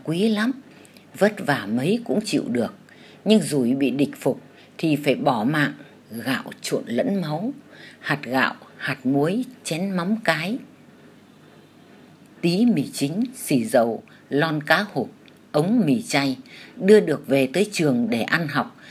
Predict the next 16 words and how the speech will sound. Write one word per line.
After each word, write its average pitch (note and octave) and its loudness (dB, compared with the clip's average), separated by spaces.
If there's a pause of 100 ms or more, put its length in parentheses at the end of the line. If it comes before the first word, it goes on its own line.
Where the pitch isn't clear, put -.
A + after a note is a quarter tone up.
(160)
là D3 4
vượt C#3 2 (120)
qua F3+ 4
bao F#3+ 2
nhiêu F3+ 0
lần C#3 2
chết. A3+ 0 (800)
Tội - 2
nghiệp B2+ 0 (160)
có F#3 -2
anh D3+ -2
chị C3 -4
học - -8
viên D3+ 0
yêu D#3 0
nhau, C#3+ -2